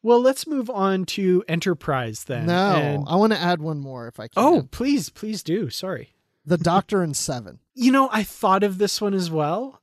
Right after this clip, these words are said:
Speaker 1: and I was thinking, yeah, it, it's,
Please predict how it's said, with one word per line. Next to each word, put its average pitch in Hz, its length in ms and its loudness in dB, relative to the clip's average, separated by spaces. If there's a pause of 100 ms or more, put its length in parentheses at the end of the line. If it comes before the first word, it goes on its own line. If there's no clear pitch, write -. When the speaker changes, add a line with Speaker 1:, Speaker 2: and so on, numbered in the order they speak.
(120)
Speaker 1:
and 190 280 0
I 175 160 0
was 180 360 0 (220)
thinking, 180 680 -2
yeah, 202 460 -6
it, 226 240 -2
it's, 220 260 -4